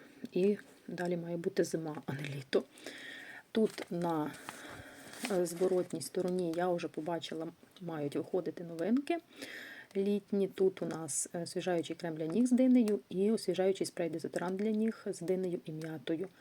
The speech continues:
З динею і м'ятою кремчик. Дуже мені сподобалась, до речі, віддушка. Денька. Більш тут деньку відчуваю, ніж м'яту. Можливо, десь вона потім буде так охолоджувати, м'ята. Класна також лінієчка. Буду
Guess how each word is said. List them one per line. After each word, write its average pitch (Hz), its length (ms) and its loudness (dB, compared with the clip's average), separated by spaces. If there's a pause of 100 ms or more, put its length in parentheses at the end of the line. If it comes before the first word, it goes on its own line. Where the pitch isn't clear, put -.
(800)
З 170 120 0
динею 185 280 2
і 180 80 -4
м'ятою 160 380 -2
кремчик. 156 440 -4
Дуже 220 180 4
мені 185 160 4
сподобалась, 170 440 2
до 165 80 0
речі, 156 300 -2
віддушка. 185 720 0 (840)
Денька. 269 520 6 (480)
Більш 190 260 2
тут 147 140 -4
деньку 165 320 -2
відчуваю, 233 580 2 (440)
ніж 202 200 0
м'яту. 196 320 0
Можливо, 160 340 -2
десь 156 180 -2
вона 165 180 -2
потім 165 320 -4
буде 254 200 2
так - 200 -2
охолоджувати, 147 640 0
м'ята. 147 360 -6 (760)
Класна 143 480 -2 (560)
також - 360 -4
лінієчка. 202 520 0
Буду 185 340 0